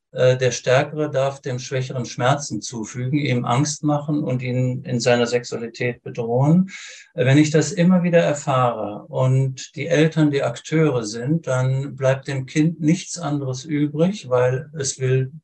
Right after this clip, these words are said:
es ist von der Liebe seiner Eltern abhängig, als sich mit den Eltern und ihren Forderungen zu identifizieren.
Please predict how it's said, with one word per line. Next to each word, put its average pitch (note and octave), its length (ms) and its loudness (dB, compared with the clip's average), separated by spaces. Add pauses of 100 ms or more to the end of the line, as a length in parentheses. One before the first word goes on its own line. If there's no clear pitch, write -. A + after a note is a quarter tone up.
(340)
es - 140 -2
ist C3 100 -2
von B2+ 140 0
der A#2 140 6
Liebe C3 300 0
seiner B2 320 -2
Eltern B2 280 -4
abhängig, D3 600 -4 (540)
als C#3+ 200 2
sich C#3+ 160 2
mit D3+ 220 4
den D3 420 4
Eltern D3+ 640 4
und D3 200 0
ihren C#3 240 -2
Forderungen C3 580 0
zu D3+ 160 -8
identifizieren. C3 1300 0